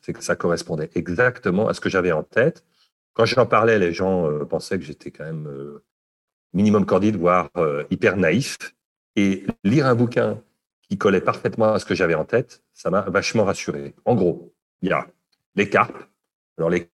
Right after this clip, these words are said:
carpes, on les connaît, elles se mettent, euh, la tête dans la vase et, euh, leur stratégie, c'est, euh, de tout faire pour surtout pas perdre. Elles vivent dans la peur,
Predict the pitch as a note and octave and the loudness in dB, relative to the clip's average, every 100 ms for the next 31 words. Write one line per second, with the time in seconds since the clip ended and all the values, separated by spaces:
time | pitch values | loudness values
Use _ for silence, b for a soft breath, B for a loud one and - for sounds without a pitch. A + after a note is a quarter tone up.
0 | - A2+ - E2 D#2 E2+ F2 A2 - E2 | -2 -2 -2 -6 -2 0 2 0 0 -4
1 | E2+ F2 E2+ E2 D#2 D#2+ - F2 E2 D#2 | 0 0 0 -2 0 -2 -4 -4 -2 -2
2 | D#2 F2+ A2 G2+ F2+ F2 F2 D2+ D2+ - | 0 0 0 0 -2 0 2 0 -4 -4
3 | E2+ - E2 G2 G#2+ - F#2 E2 D2+ D2+ | -8 -6 -4 -4 -4 0 0 0 -4 -6
4 | D2+ D2+ D2+ D#2 G2+ F#2+ A2+ E2+ - - | -6 -6 -8 -6 -4 -2 -4 -4 -8 -6
5 | G2 A2 - G2 G#2 D#2+ - _ - E2 | -4 -2 0 0 -2 -4 -8 _ -6 -2
6 | F#2+ D#2+ D2+ - F2 F#2 C3+ | 0 0 -2 -2 0 0 0